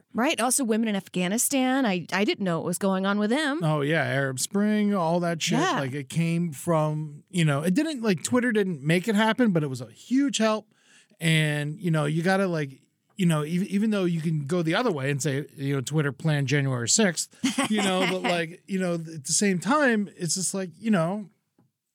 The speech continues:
Speaker 2: it, it's a way for everyone to talk to each other,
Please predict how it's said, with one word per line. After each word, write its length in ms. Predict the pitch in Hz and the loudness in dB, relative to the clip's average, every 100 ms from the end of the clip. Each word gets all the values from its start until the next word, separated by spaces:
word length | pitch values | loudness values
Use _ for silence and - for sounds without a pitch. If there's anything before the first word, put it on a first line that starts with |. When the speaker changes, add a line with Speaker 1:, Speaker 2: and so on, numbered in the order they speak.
| - | -6
Speaker 2:
it, 320 | 247 220 - - - | -4 -4 -8 -14 -6
it's 220 | 208 262 | 0 2
a 80 | 254 | 2
way 240 | 254 277 | 2 0
for 260 | 220 254 233 | 0 0 2
everyone 540 | 220 226 269 247 233 | 2 0 0 0 0
to 100 | 190 | -4
talk 320 | 165 - 226 | -10 -10 -8
to 160 | - 165 | -2 0
each 160 | 143 | 0
other, 320 | 160 139 127 | -2 -2 -4